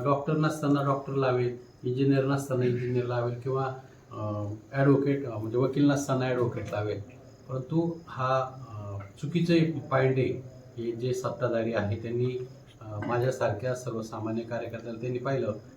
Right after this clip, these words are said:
की प्रचारामध्ये भगरे सरांची आघाडी आहे आणि भगरे सरांना रोखवायचं असेल तर त्यांच्या नावासारखा माणूस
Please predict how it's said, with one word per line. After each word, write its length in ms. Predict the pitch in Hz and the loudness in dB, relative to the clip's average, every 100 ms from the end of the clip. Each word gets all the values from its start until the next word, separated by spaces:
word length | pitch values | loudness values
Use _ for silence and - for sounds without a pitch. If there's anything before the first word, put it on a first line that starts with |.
| - | -16
की 60 | 120 | -10
प्रचारामध्ये 600 | 120 - 131 127 131 127 | -8 -4 -2 0 0 2
भगरे 280 | 101 104 | 2 2
सरांची 680 | 110 117 113 107 123 123 120 - - | 0 -2 -2 -4 -4 -4 -6 -12 -4
आघाडी 380 | 113 135 139 139 | 0 2 6 6
आहे 260 | - 104 | 4 0
आणि 100 | 117 | -4
भगरे 280 | 113 107 117 | -4 -4 -4
सरांना 380 | - 117 120 131 | -4 -2 0 0
रोखवायचं 500 | 131 135 123 - 127 | 0 0 0 0 -4
असेल 320 | - 104 98 - - - | -4 -8 -8 -12 -18 -20
तर 60 | 117 | -12
त्यांच्या 400 | 117 131 127 139 | -2 -2 0 0
नावासारखा 640 | 135 131 131 120 104 117 | 2 2 0 0 -4 -2
माणूस 400 | 120 123 131 - | 0 2 2 0